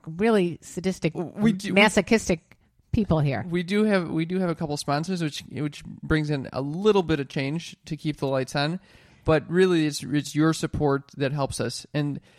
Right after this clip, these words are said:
Speaker 2: so these, these voicemail or these, uh, ratings and reviews on iTunes really help us. Uh, and so here's a, a really sweet one that came in when, when I was away.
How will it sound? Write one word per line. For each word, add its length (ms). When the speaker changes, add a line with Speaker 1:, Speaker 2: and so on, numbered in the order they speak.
Speaker 2:
so 160
these, 320
these 320
voicemail 540
or 140
these, 260
uh, 360
ratings 400
and 80
reviews 240
on 100
iTunes 340
really 220
help 220
us. 280
Uh, 260
and 160
so 140
here's 300
a, 180
a 140
really 200
sweet 280
one 240
that 100
came 240
in 220
when, 260
when 100
I 80
was 120
away. 420